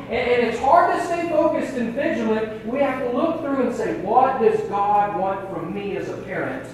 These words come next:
for their sake? What can I do?" God doesn't, I mean, God doesn't like chastising anyone.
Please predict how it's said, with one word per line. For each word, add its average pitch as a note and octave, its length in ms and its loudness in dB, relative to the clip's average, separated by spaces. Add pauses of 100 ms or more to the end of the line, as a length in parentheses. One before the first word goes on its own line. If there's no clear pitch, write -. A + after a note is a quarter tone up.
(280)
for D#3 120 -4
their E3 420 -2
sake? D#3 320 -6 (2250)
What A#3 360 4
can C#4 100 2
I C4+ 320 2
do?" D4 220 -2
God - 420 6
doesn't, D4 340 8
I - 120 -4
mean, - 120 -6
God G#3 260 -6
doesn't - 200 -6
like C3 240 -10
chastising B2 720 -12
anyone. - 420 -8